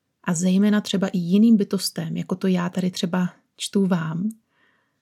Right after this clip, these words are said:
má to zkrátka ohromnou páru a v tyhle dny ta pára je ještě znásobená sto milionkrát a to už se vyplatí. Pokud si vzpomínáte, v jedné holistické zprávě jsme se už čtení úryvku jedné sutry věnovali.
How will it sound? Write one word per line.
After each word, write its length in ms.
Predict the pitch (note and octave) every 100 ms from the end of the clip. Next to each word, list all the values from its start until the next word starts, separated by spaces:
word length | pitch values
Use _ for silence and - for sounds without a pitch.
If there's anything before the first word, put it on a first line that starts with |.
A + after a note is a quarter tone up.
| _ _ _
má 200 | F#3 F3+
to 140 | F3+ G#3+
zkrátka 680 | - G3 F3+ F3+ - F#3+ -
ohromnou 520 | G3 G3 F#3+ F#3+ G3
páru 460 | F#3 E3+ E3+ E3 -
a 80 | -
v 60 | E3+
tyhle 320 | G3 G3 G3+
dny 380 | F3+ F3+ F3 F#3
ta 120 | -
pára 340 | A3 F3+ F3 F#3
je 120 | F#3
ještě 280 | F3 - G3
znásobená 720 | G3 F3+ E3 - F3 F#3 F3+
sto 180 | - F3+
milionkrát 720 | F3 F3 E3 E3 - D#3 D#3 - -
a 20 | E3
to 140 | F#3+
už 100 | F#3
se 120 | -
vyplatí. 540 | F3+ F#3 F3+ - - - A3+ - _ _ _ _ _ -
Pokud 240 | F#3 F#3+
si 100 | -
vzpomínáte, 800 | G3+ G3+ F#3+ F#3+ F3 F3 D#3 F3+
v 80 | F#3+
jedné 320 | F#3 F#3 F#3
holistické 560 | F3+ F3+ F3 F#3 - F#3
zprávě 560 | - - F3 E3 D#3+ F#3
jsme 200 | - F3
se 160 | -
už 320 | F3 F3+ - -
čtení 400 | - F#3+ F3+ F#3
úryvku 420 | F#3 F3+ - F#3+
jedné 240 | F3+ F3+
sutry 340 | F3 F#3 - G3
věnovali. 460 | G3 F3+ E3+ -